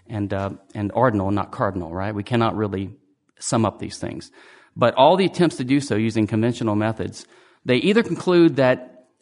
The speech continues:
um, the copyright or patent system actually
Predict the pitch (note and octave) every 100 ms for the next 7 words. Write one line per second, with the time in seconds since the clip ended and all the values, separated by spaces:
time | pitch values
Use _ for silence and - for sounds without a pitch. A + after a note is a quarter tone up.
0 | _ - A2 G#2+ G2+ - _ _ _ _
1 | _ - B2+ D#3+ E3+ D#3 C#3 C#3 A#2 A2+
2 | C#3+ - B2+ B2 A#2+ B2 A2 - - D3+
3 | G#3 - F3+ E3 D#3